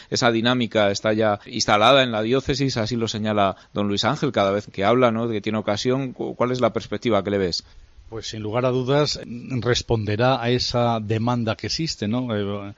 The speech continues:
Speaker 2: la formación va a tener que ser sí o sí una de las prioridades que se tengan en cuenta, ¿no? En la vida diocesana. La escuela tiene que responder claramente a esa, a esa demanda, ¿no?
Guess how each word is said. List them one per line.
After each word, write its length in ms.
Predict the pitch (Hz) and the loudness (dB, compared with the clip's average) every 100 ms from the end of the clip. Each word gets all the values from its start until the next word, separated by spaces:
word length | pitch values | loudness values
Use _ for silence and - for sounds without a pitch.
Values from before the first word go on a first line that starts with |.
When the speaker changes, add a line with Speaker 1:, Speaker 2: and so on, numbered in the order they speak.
| - | -10
Speaker 2:
la 100 | 110 | -8
formación 580 | - 110 101 123 131 120 | -4 -2 0 2 2 2
va 80 | 113 | -2
a 40 | |
tener 240 | 113 107 107 | -4 -6 -6
que 100 | 104 | -4
ser 300 | 113 104 - _ | -4 -4 -8 _
sí 320 | - - 113 110 | -6 -4 -2 -2
o 80 | |
sí 320 | 104 - 110 - | -2 0 -2 -2
una 200 | 113 113 | -4 -2
de 80 | 107 | -2
las 220 | 107 - | -2 -6
prioridades 580 | - 110 101 113 110 90 | -4 -4 -2 -2 -2 -4
que 100 | 101 | -6
se 160 | 101 | -6
tengan 280 | 87 107 101 | -6 -4 -4
en 160 | 101 95 | -4 -2
cuenta, 360 | 117 107 98 | 0 0 -2
¿no? 200 | 104 110 | -2 -2
En 60 | 107 | -2
la 80 | 98 | -2
vida 220 | 107 104 | -2 -2
diocesana. 560 | 101 95 95 107 95 - _ _ - | -4 -6 -4 -4 -4 -8 _ _ -10
La 160 | 123 101 | -6 -6
escuela 340 | - 135 127 | -2 0 2
tiene 220 | 123 123 | 2 -2
que 200 | - 120 131 | -2 -8 -6
responder 800 | 120 123 - - 107 104 123 110 | -4 -2 -2 -6 -8 -4 -4 -2
claramente 560 | 113 104 101 110 101 | -4 -4 -4 -6 -6
a 80 | 101 | -6
esa, 340 | 104 - 101 - | -6 -6 -6 -6
a 120 | 113 | -8
esa 200 | 113 110 | -4 -4
demanda, 460 | 95 101 98 90 | -4 -6 -6 -6
¿no? 140 | 92 | -10